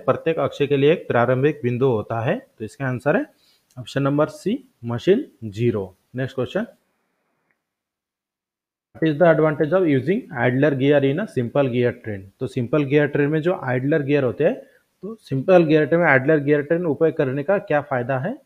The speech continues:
यही question में पूछा गया है। इसके लिए पहला option है affect gear ratio, मतलब gear ratio के ऊपर कोई effect करता है, या फिर दूसरा option है does not affect gear ratio, मतलब gear ratio के ऊपर कोई effect नहीं करता है, या फिर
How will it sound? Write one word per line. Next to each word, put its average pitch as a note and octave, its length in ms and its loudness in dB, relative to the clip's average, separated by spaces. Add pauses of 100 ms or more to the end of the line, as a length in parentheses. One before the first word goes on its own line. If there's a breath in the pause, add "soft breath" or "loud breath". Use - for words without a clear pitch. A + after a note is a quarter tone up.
यही B2+ 140 -4
question C3+ 320 -8
में F3 100 -6
पूछा A#2+ 300 -6
गया G#2 160 -8
है। F#2 120 -14 (480)
इसके - 160 -6
लिए C#3 80 -2
पहला C#3 260 -2
option D#3+ 220 -6
है B3 80 -12 (120)
affect C#3+ 360 -4
gear C3 320 -2
ratio, C#3 260 -4
मतलब C3+ 220 -6
gear C3 200 0
ratio C3+ 240 -4
के C#3 80 -4
ऊपर C#3+ 180 -6
कोई C3+ 260 -6 (140)
effect D3 360 -6
करता C3 340 -4
है, E3+ 80 2
या - 580 -16
फिर D3 180 -6
दूसरा C#3 320 -2
option E3+ 180 -4
है E3 60 -2
does C3 280 -2
not C#3+ 140 -2
affect C3+ 320 -4
gear C3 200 0
ratio, C3 220 -2
मतलब C#3+ 240 -2
gear C3 240 2
ratio C#3 220 -2
के C3+ 80 -2
ऊपर C#3 160 -4
कोई D#3 280 -2 (340 soft breath)
effect B2+ 400 2
नहीं C#3+ 160 -2
करता C#3 360 2
है, E3+ 80 0 (260)
या A#2 60 -8
फिर D3 160 -4